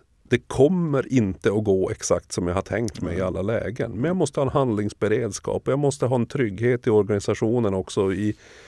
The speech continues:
Speaker 1: stöd både i mina chefer och, och, och mina medarbetare, just det här att vi har samma syn.
Speaker 2: Mm.
Speaker 1: Det kommer att hända saker.
Speaker 2: Mm.
Speaker 1: Och det vet vi.
Speaker 2: Mm.
Speaker 1: Men, men, eh,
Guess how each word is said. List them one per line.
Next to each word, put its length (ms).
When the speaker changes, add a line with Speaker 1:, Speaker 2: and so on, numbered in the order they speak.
Speaker 1:
stöd 340
både 280
i 40
mina 400
chefer 560
och, 180
och, 300
och 100
mina 260
medarbetare, 760
just 240
det 80
här 140
att 320
vi 140
har 160
samma 360
syn. 600
Speaker 2:
Mm. 240
Speaker 1:
Det 80
kommer 360
att 100
hända 300
saker. 440
Speaker 2:
Mm. 160
Speaker 1:
Och 100
det 80
vet 440
vi. 120
Speaker 2:
Mm. 220
Speaker 1:
Men, 140
men, 420
eh, 340